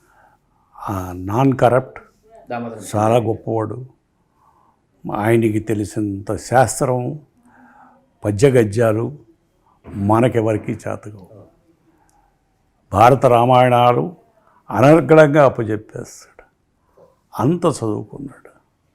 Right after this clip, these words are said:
Speaker 1: మంచి మనుషుల్లో ఆయన ఒకడు, మంచి మనసున్న మనిషి కూడా. అయితే భగవంతుడు ఆయన్ని ఎక్కువ రోజులు అట్టు పెట్ట-
Speaker 2: సార్, తొంభై తొమ్మిది ఎన్నికల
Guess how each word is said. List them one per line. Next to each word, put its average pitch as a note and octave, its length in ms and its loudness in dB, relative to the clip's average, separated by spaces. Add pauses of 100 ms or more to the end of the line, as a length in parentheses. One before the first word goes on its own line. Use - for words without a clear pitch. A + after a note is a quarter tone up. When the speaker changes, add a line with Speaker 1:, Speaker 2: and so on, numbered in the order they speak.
(220)
Speaker 1:
మంచి G3 380 -2
మనుషుల్లో C#3+ 720 -2
ఆయన G#2+ 260 -4
ఒకడు, G#2+ 260 -10 (1400)
మంచి A#2 280 -4
మనసున్న C3 520 0
మనిషి G#2 400 -6
కూడా. - 220 -20 (880)
అయితే C#3+ 680 2 (800)
భగవంతుడు D3+ 580 0
ఆయన్ని B2+ 260 -2
ఎక్కువ A2+ 240 -10
రోజులు A#2+ 220 -8
అట్టు G2 240 -14
పెట్ట- - 540 -20 (400)
Speaker 2:
సార్, C#3 120 2 (100)
తొంభై D#3+ 280 6
తొమ్మిది E3+ 280 0
ఎన్నికల C3+ 540 4